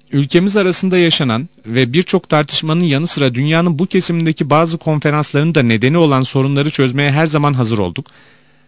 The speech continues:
ve bunları her yerde görüşebileceğimizi ama tek şartımızın bu görüşmeler için herhangi bir ön koşul öne sürülmemesi olduğunu sürekli olarak dile getirdik.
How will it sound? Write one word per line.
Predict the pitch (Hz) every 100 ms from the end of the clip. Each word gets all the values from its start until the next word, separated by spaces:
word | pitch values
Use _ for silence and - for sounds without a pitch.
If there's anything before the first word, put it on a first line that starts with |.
| _
ve | 117 131 104 -
bunları | 120 131 156 151 160 139
her | 165
yerde | 175 147 139
görüşebileceğimizi | 139 123 123 127 113 110 104 101 95 135 175 - _ _ -
ama | 151 175
tek | - 208
şartımızın | - 160 160 156 175 196
bu | 170
görüşmeler | 160 156 170 165
için | 156 - 160
herhangi | 147 147 180 185
bir | 170
ön | 143 151 180
koşul | 165 156 170
öne | 135 151
sürülmemesi | 156 139 147 180 135 110 - 110
olduğunu | 120 135 135 151
sürekli | - 147 151 -
olarak | 175 127 139 -
dile | 117 107
getirdik. | 90 - 82 85 -